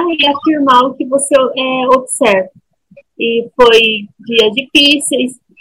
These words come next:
Eu lembro que, assim, desde o início, nós sempre, tanto eu quanto meu esposo, sempre, felizmente, tive o apoio de, de, de família, do meu, do esposo.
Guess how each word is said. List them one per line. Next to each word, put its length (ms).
Eu 240
lembro 580
que, 400
assim, 380
desde 300
o 40
início, 600
nós 300
sempre, 320
tanto 360
eu 380
quanto 300
meu 180
esposo, 420
sempre, 460
felizmente, 680
tive 280
o 60
apoio 500
de, 480
de, 360
de 180
família, 680
do 160
meu, 500
do 180
esposo. 600